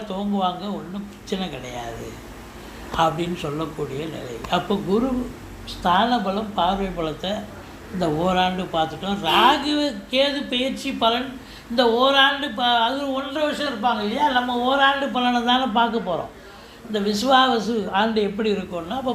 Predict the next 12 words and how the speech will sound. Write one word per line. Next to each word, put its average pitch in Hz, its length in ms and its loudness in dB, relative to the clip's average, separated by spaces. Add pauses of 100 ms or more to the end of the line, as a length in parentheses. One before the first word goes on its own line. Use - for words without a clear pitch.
பத்தாம் 262 420 4
இடத்துல 226 420 0
ராகு 214 320 2
இருந்து 220 220 -4 (120)
குரு 214 160 0 (120)
பார்க்குறாருன்னா, 196 540 -4 (140)
ராகு 240 280 4 (180)
வேலை 254 200 2 (480)
போல 262 140 8 (160)
கொடுக்க 254 280 0 (160)
யாராலையும் 247 680 4
முடியாது 214 440 2